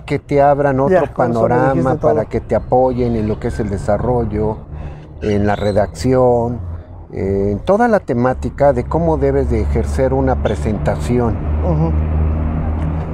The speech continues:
Speaker 1: ante el Instituto Mexicano de la Propiedad Intelectual o de la Propiedad Industrial,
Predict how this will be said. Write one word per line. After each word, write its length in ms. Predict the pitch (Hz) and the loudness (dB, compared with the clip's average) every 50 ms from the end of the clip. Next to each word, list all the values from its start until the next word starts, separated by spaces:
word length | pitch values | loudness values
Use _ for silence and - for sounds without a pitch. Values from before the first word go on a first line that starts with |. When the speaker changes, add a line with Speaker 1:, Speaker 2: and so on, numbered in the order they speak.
| - - - - - - | -8 -8 -8 -6 -2 0
Speaker 1:
ante 300 | 127 131 120 80 139 127 | 0 0 0 0 0 0
el 80 | 117 117 | 0 0
Instituto 500 | 113 - - 123 - - 135 - - 135 | -2 -2 -4 -4 -4 -4 -4 -2 -2 -2
Mexicano 440 | 127 113 101 80 - 113 110 110 107 | -2 -2 -2 -2 -2 -2 0 0 0
de 80 | 101 92 | 0 0
la 140 | 87 82 - | -2 -2 -2
Propiedad 460 | - 90 80 - 80 76 85 85 85 | -4 -6 -6 -6 -6 -4 -4 -4 -4
Intelectual 600 | 87 82 - - 87 90 - - - - - - - - - - - - - - - - - - - - | -6 -8 -8 -8 -8 -8 -8 -6 -6 -4 -4 -4 -6 -8 -10 -10 -10 -12 -10 -10 -8 -8 -6 -4 -2 -2
o 100 | 95 87 | 0 0
de 120 | 85 92 90 | 0 0 0
la 120 | 90 85 - | 0 -2 -4
Propiedad 440 | - 82 - - - - 85 87 90 | -6 -6 -4 -4 -4 -2 -2 -2 -2
Industrial, 720 | 98 98 87 - - - - - - - 151 170 196 220 | -2 -2 -2 -2 -4 -4 -6 -6 -4 0 2 2 2 2